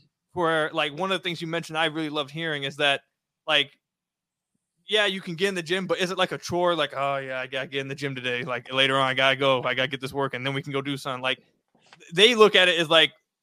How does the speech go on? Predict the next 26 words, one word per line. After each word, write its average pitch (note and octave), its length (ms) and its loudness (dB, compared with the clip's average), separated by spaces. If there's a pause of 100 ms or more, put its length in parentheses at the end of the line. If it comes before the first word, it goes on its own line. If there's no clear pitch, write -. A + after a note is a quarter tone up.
(120)
this F#3 120 0
is D#3 60 -6
what F3 140 0
they D#3 80 0
want. D#3 260 2
Like, D3+ 140 2
this D#3 120 -4
is C#3+ 120 -10
fun. F#3+ 400 2
Like, C#3+ 160 0
this E3 100 -4
is D#3 100 -4
what D#3 180 -2
they C#3 100 0
want. C#3 380 0
This D3+ 160 -4
is D#3+ 260 -2
their C3+ 320 -2
hobby. A#2+ 440 0
This C#3+ 200 -6
is, E3+ 180 -2
like, C#3+ 180 0
what C#3+ 180 -4
they C#3+ 100 -2
wanna C3 280 -8
do. B2 240 -16